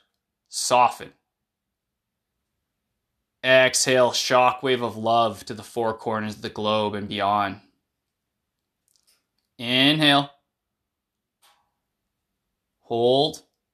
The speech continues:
soften, exhale, shockwave. Inhale. Consciousness around the heart. Hold, soften,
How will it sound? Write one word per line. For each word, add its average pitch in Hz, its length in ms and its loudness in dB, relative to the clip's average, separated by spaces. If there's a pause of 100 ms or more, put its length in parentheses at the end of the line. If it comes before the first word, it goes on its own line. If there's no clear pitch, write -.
(120)
soften, 120 800 0 (400)
exhale, 123 580 2
shockwave. 104 720 -4 (3000)
Inhale. 123 800 0 (1600)
Consciousness 113 640 -4
around 131 220 0
the 143 80 0
heart. 127 320 2 (1160)
Hold, 120 560 0 (1300)
soften, 120 800 0